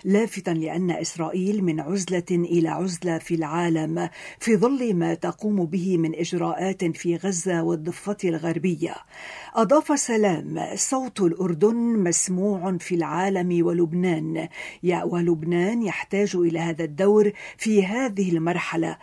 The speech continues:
التي يمر بها، ونشكره على الوقوف إلى جانبنا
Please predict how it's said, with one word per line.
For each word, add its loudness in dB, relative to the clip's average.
التي 0
يمر 0
بها، -2
ونشكره 2
على -2
الوقوف -2
إلى 0
جانبنا 0